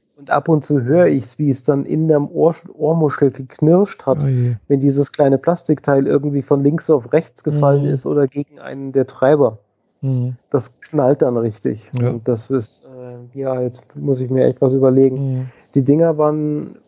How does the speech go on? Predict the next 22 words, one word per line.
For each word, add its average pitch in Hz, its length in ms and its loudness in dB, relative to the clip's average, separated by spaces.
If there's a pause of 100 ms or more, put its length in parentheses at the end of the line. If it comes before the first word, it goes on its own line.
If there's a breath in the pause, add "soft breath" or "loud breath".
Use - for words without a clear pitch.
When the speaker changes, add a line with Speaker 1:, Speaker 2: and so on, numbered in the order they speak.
Speaker 1:
ursprünglich 160 720 0
bei 139 140 2
dreihundertdreißig 143 880 2
Euro 156 320 2
oder 180 180 0
so, 180 180 0
dreihundertsechzig. 147 920 -2
Speaker 2:
Mhm. 139 440 -2 (560)
Speaker 1:
Ich - 120 -20
hab's - 280 -10
dann 160 260 0
so 147 200 0
für 147 320 -4 (100)
zweihundertachtzig 156 1200 0
gekriegt - 600 -6 (180)
durch 147 560 -4
einen 143 540 0 (680)
Restpostenverkauf 170 1120 -2
beim 139 180 0
Saturn. 139 480 2 (120)
Speaker 2:
Mhm. 120 60 -2
Ja. 151 160 0